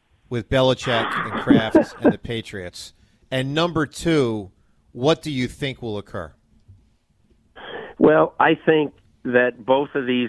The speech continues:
Speaker 2: guys are too smart for Kraft to have to fire Belichick. And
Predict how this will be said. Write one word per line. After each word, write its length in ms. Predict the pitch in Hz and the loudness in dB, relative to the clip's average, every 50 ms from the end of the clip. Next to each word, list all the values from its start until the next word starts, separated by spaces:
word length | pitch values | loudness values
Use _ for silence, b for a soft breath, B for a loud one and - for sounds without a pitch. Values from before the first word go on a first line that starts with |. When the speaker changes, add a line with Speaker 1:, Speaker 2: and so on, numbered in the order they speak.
| - - | -4 -2
Speaker 2:
guys 520 | 131 117 113 113 110 110 107 107 104 98 - - - _ _ _ _ _ - | 0 2 2 4 2 2 2 2 0 -2 -6 -18 -20 _ _ _ _ _ -2
are 140 | 117 113 104 | 0 0 -2
too 260 | - - - 143 131 - - - - - | -4 -4 -4 -4 -4 -4 -8 -20 -6 -2
smart 500 | 131 120 117 113 110 107 104 104 - _ _ _ _ _ _ _ _ _ _ _ _ _ _ _ _ _ _ - _ _ _ _ _ - _ _ _ - - - | 2 2 4 4 4 2 0 -2 -6 _ _ _ _ _ _ _ _ _ _ _ _ _ _ _ _ _ _ -20 _ _ _ _ _ -20 _ _ _ -20 -8 2
for 300 | - 139 127 127 120 117 | 4 6 6 6 6 4
Kraft 500 | 113 - - - 123 117 120 117 - - | 2 -2 -2 0 2 4 4 2 0 -2
to 100 | - 113 | -4 -2
have 260 | 107 110 110 107 - _ | 2 2 2 2 2 _
to 80 | 110 - - | -12 -10 -4
fire 360 | - 117 117 113 110 113 113 | -2 2 4 6 6 4 4
Belichick. 840 | 104 101 107 104 107 110 113 107 - - 117 104 101 98 - - - - - _ _ _ - | 2 2 2 2 4 2 2 0 2 2 4 4 4 2 -2 -12 -18 -18 -18 _ _ _ 0
And 580 | 104 104 101 101 101 95 92 90 90 87 87 | 2 2 4 4 4 4 2 2 0 -2 -4